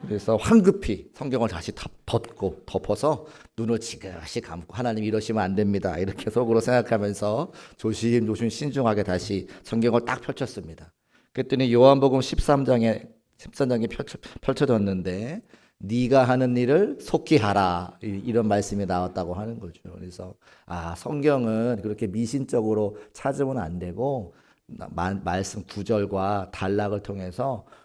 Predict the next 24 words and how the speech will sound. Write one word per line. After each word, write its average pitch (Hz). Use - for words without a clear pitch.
우리에게 101
허락하시는 120
그 -
말씀을 101
묵상하고 90
또 98
정독하고 98
또 98
그 101
삶을 104
살기 165
위해서 101
힘쓰고 117
애쓰는구나, 87
이렇게 101
이제 -
알게 87
되었다는 87
그런 87
이야기가 95
있습니다. 95
제가 123
누가복음 139
말씀 123